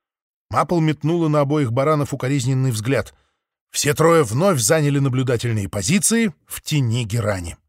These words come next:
Но Бет и Ребекка исчезли. Вместо них звенел фарфор. «Вы ничего не узнаете», — раздался голос Бет.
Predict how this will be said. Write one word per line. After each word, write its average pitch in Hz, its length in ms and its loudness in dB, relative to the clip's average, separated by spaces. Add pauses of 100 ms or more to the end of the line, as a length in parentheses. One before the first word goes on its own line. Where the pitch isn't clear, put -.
(840)
Но 107 140 -2
Бет 170 260 2
и 311 60 4
Ребекка 214 460 0
исчезли. 151 720 -2 (440)
Вместо 120 440 -4
них 196 280 0
звенел 147 480 0
фарфор. - 560 -2 (920)
«Вы 196 240 2
ничего 208 460 4
не 190 100 2
узнаете», — 180 580 0 (140)
раздался 120 480 0
голос 113 300 -4
Бет. 101 280 -6